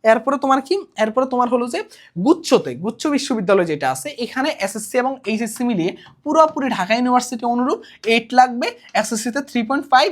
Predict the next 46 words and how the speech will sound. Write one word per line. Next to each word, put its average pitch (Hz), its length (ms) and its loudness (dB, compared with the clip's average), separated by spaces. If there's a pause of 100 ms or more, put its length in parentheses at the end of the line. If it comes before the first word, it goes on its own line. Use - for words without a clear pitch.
এবং 220 100 -2 (140)
এইচএসসি 196 360 -4
তে 285 140 -4
থ্রি 196 200 -8
পয়েন্ট 226 240 -4
ফাইভ 208 120 4 (140)
ন্যূনতম 269 380 2 (120)
থাকা 151 220 -2
লাগবে। 107 280 -4 (400)
ন্যূনতম 262 360 2 (160)
থেকে 247 180 -2 (120)
তোমাকে 214 300 2
দুইটা 220 220 -2
মিলে 233 180 4
এইটের 202 220 0
উপর 233 180 -2
থাকলে 247 220 2 (300)
তুমি 254 120 0 (100)
পরীক্ষা 226 300 4
দিতে 185 200 0
পারবা। 123 180 2 (1080)
এগুলোর 214 300 6
উপর 285 100 2 (100)
কোনো 226 120 4 (140)
মার্ক 165 180 2 (100)
নাই, 131 100 -6 (280)
এখানে 170 200 2 (140)
সিকিউরিটিও 247 480 0
কোনো 247 100 2 (100)
মার্ক 226 240 4
নাই, 269 80 0 (100)
বুয়েটেও 208 340 0
কোনো 247 180 0
মার্ক 233 200 4
নাই, 262 140 -2
বুটেক্সেও 202 380 -6
কোনো 247 180 -2
মার্ক 226 200 4
নাই, 311 140 -4
গুচ্ছতেও 208 400 -6
কোনো 220 120 -2 (380)
জিপিএ 247 300 -2 (100)
মার্ক 156 180 -2 (100)
নাই, 175 120 2 (200)
ঠিক 254 180 -2
আছে? 294 140 -6